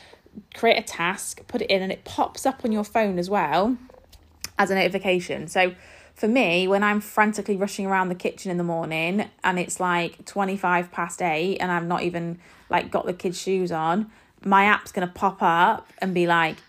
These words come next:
you know, "You should be in the car." Well, actually, no, hopefully it'll pop up before then at ten past eight and be like, "Start getting ready to leave the house." It's just gonna give me little prompts throughout the day. Um, you know, if I just, obviously for me, a lot of my, um,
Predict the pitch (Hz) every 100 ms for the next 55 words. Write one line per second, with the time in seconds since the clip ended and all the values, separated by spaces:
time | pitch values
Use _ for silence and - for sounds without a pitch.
0 | - - 202 175 160 156 180 180 165 160
1 | 170 143 - 170 - 165 - 175 190 185
2 | 170 - 220 190 202 208 381 240 208 254
3 | 208 - 427 320 247 - 220 196 185 165
4 | - - 196 - 165 170 175 160 165 170
5 | 139 - - - - - - 196 208 233
6 | 233 226 214 196 196 - 180 151 - -
7 | 160 - - 156 - - - - - -
8 | - - - 202 196 220 220 170 - -
9 | 214 240 240 247 240 214 240 - - 196
10 | 202 190 196 190 185 180 - 196 196 180
11 | 190 175 170 - 175 175 170 160